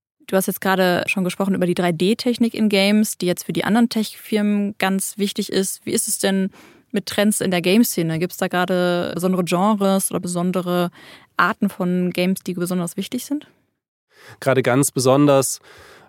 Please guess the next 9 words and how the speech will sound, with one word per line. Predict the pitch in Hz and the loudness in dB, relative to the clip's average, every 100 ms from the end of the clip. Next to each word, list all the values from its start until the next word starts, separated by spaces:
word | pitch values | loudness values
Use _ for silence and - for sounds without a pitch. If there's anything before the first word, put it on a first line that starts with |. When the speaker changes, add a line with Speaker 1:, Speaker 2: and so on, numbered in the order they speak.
| - | -20
Speaker 2:
viel | - 139 156 | -8 0 2
diskutiert, | 151 - 143 123 - 127 127 123 117 - | 0 -2 -6 -6 -4 2 4 4 2 -6
äh, | - 107 | -6 -4
wird | 113 117 | -6 -8
das | |
Spiel | - 117 | -6 -4
Baldur's | 107 107 117 - | 0 0 0 0
Gate | 110 104 - | -2 -2 -8
drei. | 110 107 127 139 | -2 2 4 2